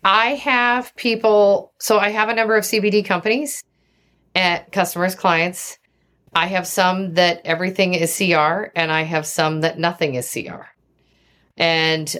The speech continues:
I really look at it as an, it, kind of an individual choice. I don't know what's gonna happen in the industry. I'm, I, like, I know that all my supplements, all my vitamins, I'm, I do gummies. <laughs> It just makes it easier. And that if, I found that I'm actually really good about taking my sel-, supplements if I make 'em gummies.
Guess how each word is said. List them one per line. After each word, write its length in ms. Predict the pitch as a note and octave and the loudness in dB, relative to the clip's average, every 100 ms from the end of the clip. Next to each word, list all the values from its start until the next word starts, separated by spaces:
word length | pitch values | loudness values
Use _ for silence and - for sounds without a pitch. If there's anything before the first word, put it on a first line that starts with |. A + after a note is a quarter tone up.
| - | -4
I 80 | |
really 560 | F3+ E3+ E3+ F3+ G3+ G3+ | -2 -2 -2 2 4 2
look 320 | F#3 F#3 F#3 | 2 2 4
at 160 | F#3 F3 | 2 2
it 160 | E3+ | 0
as 240 | - D#3+ D#3 | 0 -2 0
an, 240 | D#3 D3 - | -2 -4 -8
it, 280 | E3+ - - | -10 -10 -6
kind 220 | F#3 F3 | -2 0
of 60 | E3 | 0
an 100 | E3 | -2
individual 680 | E3 E3+ D#3+ E3 F3 E3+ | -2 -2 0 0 2 2
choice. 680 | D#3+ E3+ D#3 G#3 B3+ - - _ _ _ _ _ _ _ _ _ _ F#3+ | 2 2 2 2 -2 -10 -14 _ _ _ _ _ _ _ _ _ _ 0
I 140 | A3+ | 2
don't 300 | C4 C#4+ G#3 | 4 2 2
know 260 | G3+ A3 A3+ | 2 4 6
what's 240 | G3+ F#3+ | 2 2
gonna 180 | G#3 F#3 | 0 0
happen 380 | F3+ F3+ F#3 F#3 | 0 -2 0 -2
in 100 | E3+ | -2
the 80 | |
industry. 800 | E3 D#3+ E3 F#3+ - A3+ A3+ A3 F#3 | -2 -2 -2 -4 0 2 4 2 0
I'm, 140 | F#3 - | -2 0
I, 80 | |
like, 220 | G3 G#3 F#3+ | 2 2 2
I 160 | G#3 | 0
know 200 | A3 A3 | 2 2
that 140 | G#3+ G3 | 4 4
all 160 | F#3+ | 4
my 260 | F#3+ F#3 F3 | 4 2 2
supplements, 460 | F3 - F#3 F3+ E3+ | 0 0 0 0 2
all 120 | E3+ | 2
my 120 | E3 | 2
vitamins, 480 | D3+ D#3 E3 E3 D#3+ | 2 0 0 -2 -2
I'm, 300 | E3 E3 - | -4 -6 -4
I 120 | D#3 | -4
do 160 | E3 D#3+ | -2 -2
gummies. 640 | D3 D3 D#3 F3 - A3+ F#3 | -2 -2 -2 -4 -4 -4 -6
<laughs> 60 | _ _ - | _ _ -4
It 120 | E3+ | -2
just 180 | F3+ E3 | -2 0
makes 200 | E3+ F3 | -2 -2
it 80 | D#3 | -2
easier. 260 | D#3+ E3 | 0 2
And 140 | D#3 D3+ | 0 0
that 120 | D3+ | -2
if, 140 | D#3+ | -4
I 120 | - E3 | -4 -4
found 320 | - E3+ D#3+ | -2 0 0
that 80 | D#3 | 0
I'm 80 | |
actually 220 | D3 D3 D3 | 0 0 0
really 180 | D3 | 0
good 160 | C3+ D3 | 2 2
about 200 | D3+ D3+ | 2 0
taking 220 | E3 E3 | 0 -2
my 80 | E3 | -2
sel-, 380 | D#3+ E3+ E3 - | 0 2 0 -2
supplements 480 | - E3+ E3+ E3+ E3+ | -2 -2 0 -2 -2
if 100 | E3 | -2
I 60 | |
make 180 | E3+ E3+ | 0 -2
'em 100 | E3+ | 0
gummies. 360 | E3+ F3 F#3 | 0 0 -2